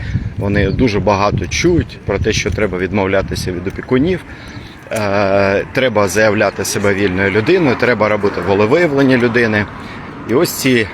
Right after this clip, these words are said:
люди, які не є ще зрілими в правовому сенсі,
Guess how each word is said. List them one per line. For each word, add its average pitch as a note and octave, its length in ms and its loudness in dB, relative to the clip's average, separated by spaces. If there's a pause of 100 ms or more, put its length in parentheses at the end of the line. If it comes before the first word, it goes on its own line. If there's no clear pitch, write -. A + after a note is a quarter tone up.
(100)
люди, C#3 420 4 (320)
які A2+ 500 0 (520)
не A#2+ 180 0
є C3 300 0
ще G#2 400 2 (240)
зрілими A2 680 2
в - 400 -12
правовому A2 580 2
сенсі, D#3+ 540 0